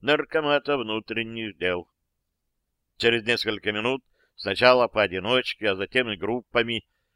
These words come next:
пешие и конные охранники двинулись с вырубки по дороге к казармам Н К В Д.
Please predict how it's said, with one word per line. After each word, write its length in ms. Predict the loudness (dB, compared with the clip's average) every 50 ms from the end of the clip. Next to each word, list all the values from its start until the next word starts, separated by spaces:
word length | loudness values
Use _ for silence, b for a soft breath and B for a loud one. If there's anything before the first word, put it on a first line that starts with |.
| _ _
пешие 640 | 2 4 4 4 4 0 -2 -2 -2 0 0 0 -2
и 160 | -2 -8 -10
конные 580 | -2 4 4 6 4 4 0 -6 -6 -4 -6 -6
охранники 880 | -4 -2 2 4 4 4 2 0 -10 -10 -10 -8 -6 -6 -6 -6 _ _ _ _ _ _ _ -4
двинулись 500 | 0 0 2 2 2 0 0 -2 -4 -4
с 80 | -6
вырубки 520 | -4 -2 -2 -2 -2 -4 _ -6 -6 -6 -4
по 160 | -2 -2 -2
дороге 520 | -2 0 0 2 0 0 0 -2 -4 -4
к 180 | -6 -10 -14 -4
казармам 640 | -2 -2 0 2 2 4 4 2 0 -4 -8 -8 -10
Н 220 | -12 -12 -12 -12
К 120 | -8 -6
В 100 | -6 -6
Д. 240 | -6 -6 -8 -8 -10